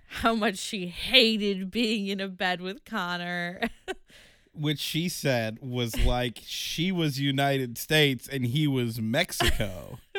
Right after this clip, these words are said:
Speaker 1: Right.
Speaker 2: And I'm not exactly sure what she was getting at.
Speaker 1: She said because they don't talk.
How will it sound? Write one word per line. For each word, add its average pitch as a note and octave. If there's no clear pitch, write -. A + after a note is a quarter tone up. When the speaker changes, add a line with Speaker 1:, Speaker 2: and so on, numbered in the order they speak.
Speaker 1:
Right. C4
Speaker 2:
And C#3
I'm C3
not C#3
exactly C3+
sure B3
what A#3
she C4
was A#3
getting A3+
at. A3+
Speaker 1:
She C4+
said A#3+
because G#3
they G#3
don't F#3+
talk. G3